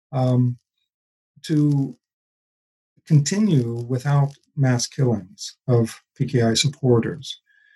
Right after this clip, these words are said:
Um, so the Army High Command is, is there with its pressure on lower level officers to kill. Um, but it's,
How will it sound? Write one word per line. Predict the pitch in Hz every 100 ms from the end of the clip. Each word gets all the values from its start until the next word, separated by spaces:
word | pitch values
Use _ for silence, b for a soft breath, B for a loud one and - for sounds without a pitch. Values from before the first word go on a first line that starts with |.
| b b -
Um, | 123 120 117 117 120 _ b b b -
so | - 165 160 147 147 _ _ _ _ _ _ _ -
the | 147 160 151 143 147 _ -
Army | 170 214
High | 180 170
Command | 151 151 156 151 135
is, | 123 123
is | - 135 123
there | 120 135 139 135 131 127 127 - _ _ _ _ _ _ _ - _ _
with | 135 147 143
its | 175 170
pressure | - - 156 143 - - - _ _ _ _ _ _ _ -
on | 135 135 139 139 139 139 - _ _ _ - - _ _ _ _ _ -
lower | 139 147 143
level | 127 123 120
officers | 117 120 139 - 117 110 - - -
to | 143 143
kill. | - 156 110 95 - _ _ _ _ _ _ -
Um, | 131 127 127 185
but | 143 151
it's, | 143 143 - -